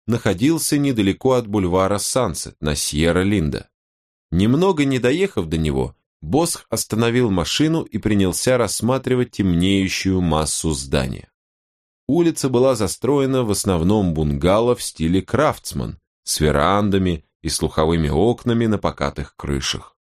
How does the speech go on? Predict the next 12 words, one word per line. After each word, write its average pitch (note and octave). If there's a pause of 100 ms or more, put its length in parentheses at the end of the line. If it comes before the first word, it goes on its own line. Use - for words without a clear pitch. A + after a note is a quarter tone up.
(580)
«Пожалуй, D#3 (160)
прошло B2+
уже B2+
с A2
десяток B2
лет, B2+
как -
эта G2+
улица F2+
перестала D#2
быть C2+
красивой», D#2+